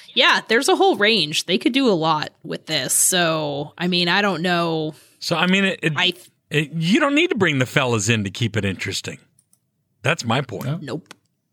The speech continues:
Speaker 1: <laughs> I agree, John. But I, I think at this point, it's just the next eight planned, and then maybe, depending on how well things do,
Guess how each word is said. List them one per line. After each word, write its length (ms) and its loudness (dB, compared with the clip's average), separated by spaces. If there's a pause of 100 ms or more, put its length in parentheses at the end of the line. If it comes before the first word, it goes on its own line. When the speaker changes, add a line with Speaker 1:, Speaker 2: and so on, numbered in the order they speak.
(300)
Speaker 1:
<laughs> 80 -6 (1700)
I 100 2
agree, 380 -4
John. 400 -12 (1040)
But 420 2
I, 260 2
I 120 0
think 280 -2
at 140 0
this 180 2
point, 260 0
it's 180 -6
just 280 -2
the 100 -2
next 520 0
eight 400 -4
planned, 640 -2
and 160 -8
then 320 -2
maybe, 420 -2
depending 500 -6
on 180 -2
how 440 -4 (1000)
well 360 -4
things 520 -8
do, 420 -10